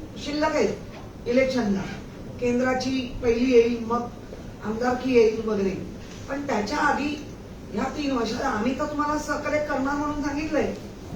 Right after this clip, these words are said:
आणि मग त्यासाठी जेव्हा संजय राऊत म्हणतात, हे आमचे नेते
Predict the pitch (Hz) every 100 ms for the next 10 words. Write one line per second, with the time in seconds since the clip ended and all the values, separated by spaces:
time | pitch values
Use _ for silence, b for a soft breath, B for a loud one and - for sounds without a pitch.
0 | - - - 262 302 311 359 359 - 285
1 | 302 320 330 320 330 320 330 311 269 269
2 | 285 269 269 254 220 208 233 202 - -
3 | - - - - 254 220 233 262 233 196
4 | 247 - -